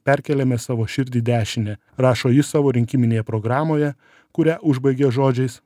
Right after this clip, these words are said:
"Dar bus papildyta." Ironiški žodžiai.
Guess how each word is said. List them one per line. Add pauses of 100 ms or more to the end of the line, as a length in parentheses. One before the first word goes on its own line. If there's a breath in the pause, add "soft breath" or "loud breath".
"Dar
bus
papildyta." (200)
Ironiški
žodžiai.